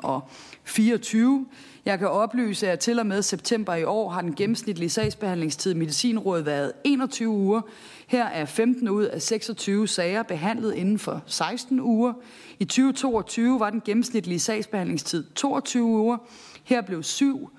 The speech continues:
ud af niogtyve sager behandlet inden for seksten uger. Og Danske Regioner har også gjort mig opmærksom på, at der i øjeblikket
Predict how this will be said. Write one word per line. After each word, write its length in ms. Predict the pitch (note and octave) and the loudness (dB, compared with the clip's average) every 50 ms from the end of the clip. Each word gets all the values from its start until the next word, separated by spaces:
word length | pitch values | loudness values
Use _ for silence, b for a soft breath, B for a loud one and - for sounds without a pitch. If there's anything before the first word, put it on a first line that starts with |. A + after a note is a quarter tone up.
| B B B B B | B B B B B
ud 180 | A3+ G#3+ G#3+ | 0 2 2
af 160 | - - D3 D#3 | 2 0 0 4
niogtyve 600 | F3+ A3+ C#4 D4 C4 C4 - - A3+ G#3+ G3+ F#3+ | 4 6 6 4 2 -2 -4 -2 -2 0 0 0
sager 300 | - A3 G3+ G#3+ A3+ A#3 | 0 0 0 0 0 0
behandlet 460 | A#3 G3+ E3+ F3+ G#3+ G#3 G#3 G3 E3+ | -2 -2 -2 -2 -2 -2 0 0 0
inden 180 | D#3 D#3+ E3+ | 0 0 -2
for 120 | D#3 - D#3 | -4 -4 -6
seksten 480 | D3 - E3+ F3+ A#3 A#3+ - - C4 | -4 -2 -2 0 -2 -2 -2 -2 -2
uger. 320 | A#3+ - A3 A3 A#3+ B3 A#3 - B B B B B B B B | 0 2 2 2 2 2 0 -2 B B B B B B B B
Og 140 | A3 A3 - | -4 -2 0
Danske 300 | A#3 A3 A3 A3 - B3+ | 0 -2 -2 -2 -2 -2
Regioner 440 | A3 G3+ F#3+ F#3+ G3+ G#3+ G#3 G#3 F#3 | 0 0 0 2 2 2 2 0 0
har 100 | F3 - | -2 -2
også 360 | - - F#3 G3+ G#3+ G#3 A#3+ | -2 -2 -2 -2 -2 -2 -6
gjort 300 | - - G3 F3+ E3 F#3 | -4 -2 -2 -2 -2 -2
mig 80 | E3+ | -2
opmærksom 540 | D#3 D3 - E3 E3+ G3 G3+ - - G#3 F#3 | -2 -2 -2 -2 -2 -2 -2 -2 -2 -2 -2
på, 300 | C#3+ - G#3 G3+ F3+ - B B B B B | 0 0 2 0 0 -2 B B B B B
at 160 | G#3 F#3+ - | -4 -2 -2
der 120 | G#3+ F#3 F3+ | 0 0 0
i 80 | E3+ | 0
øjeblikket 580 | D#3+ D#3 F3+ G#3+ G3 - F#3+ F#3 F#3+ G3+ A3+ | 0 0 0 -2 -2 -2 0 0 0 0 0